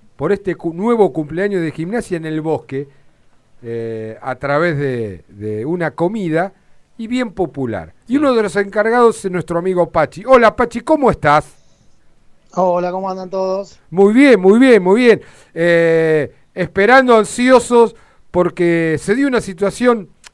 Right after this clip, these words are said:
Speaker 1: atípica, no digo que anormal, pero sí atípica, porque le contamos que la, la comisión directiva tomó la decisión de no hacer esas cenas que se hacían en el polideportivo, por lo menos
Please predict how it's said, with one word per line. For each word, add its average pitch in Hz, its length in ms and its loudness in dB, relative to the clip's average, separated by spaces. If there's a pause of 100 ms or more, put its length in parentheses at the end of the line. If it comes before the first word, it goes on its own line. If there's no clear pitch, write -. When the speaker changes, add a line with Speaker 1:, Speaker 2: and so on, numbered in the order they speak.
Speaker 1:
atípica, 175 560 0
no 233 140 0
digo 277 280 2
que 156 80 -6
anormal, 156 480 0
pero 147 220 -4
sí 196 260 -2
atípica, 196 720 0 (320)
porque 135 300 -6
le 147 100 -2
contamos 175 540 2
que 147 120 -6
la, 127 460 -2
la 127 120 -6
comisión 139 460 -6
directiva 185 580 -2 (300)
tomó 196 260 4
la 220 140 6
decisión 175 580 -2
de 160 100 -4
no 160 100 -4
hacer 170 240 -6
esas 139 260 -10
cenas 156 280 -6
que 131 80 -10
se 117 120 -10
hacían 151 220 -8
en 143 80 -4
el 127 80 -8
polideportivo, 135 760 -2
por 127 140 -4
lo 127 80 -2
menos 165 280 -6